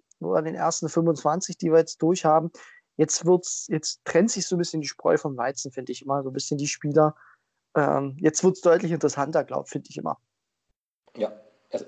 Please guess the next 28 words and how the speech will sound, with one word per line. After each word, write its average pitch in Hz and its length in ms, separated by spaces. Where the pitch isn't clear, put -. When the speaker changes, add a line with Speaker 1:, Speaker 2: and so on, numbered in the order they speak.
Speaker 2:
und 120 160
es 117 140
wird 107 120
jetzt - 200
zeitlich 98 460
zäher. - 340
<laughs> - 80
Speaker 1:
Ja, 156 380
weil 156 140
man 160 180
doch 156 200
ein 165 60
bisschen 151 260
suchen 139 280
muss 131 200
und 135 100
vergleichen 143 460
muss. 151 260
Da 143 120
kann 151 180
man 156 120
seine 143 200
Liste 151 260
vorbereitet 160 560
haben, 151 240
wie 135 80
man 135 160
möchte. 170 360